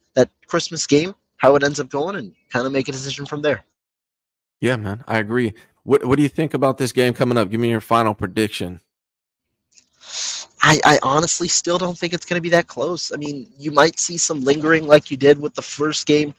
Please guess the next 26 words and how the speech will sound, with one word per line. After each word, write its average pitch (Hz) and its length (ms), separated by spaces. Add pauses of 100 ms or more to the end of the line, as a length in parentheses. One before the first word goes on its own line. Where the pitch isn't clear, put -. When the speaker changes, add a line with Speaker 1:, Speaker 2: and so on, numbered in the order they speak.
(220)
Speaker 1:
where 139 100
the 127 80
forty-niners 139 600
allowed 123 480 (180)
Seattle 131 420
to 117 120
come 131 160
back. 123 320
Maybe 185 180
not 180 180
as 123 80
strong 135 300
of 123 80
a - 40
start. - 360
Forty-niners 135 560
scored 120 240
twenty-four 135 480 (100)
points 139 300
in 123 60
the 104 80
first - 340
half 123 220
of 135 60
that 135 140
one. 151 220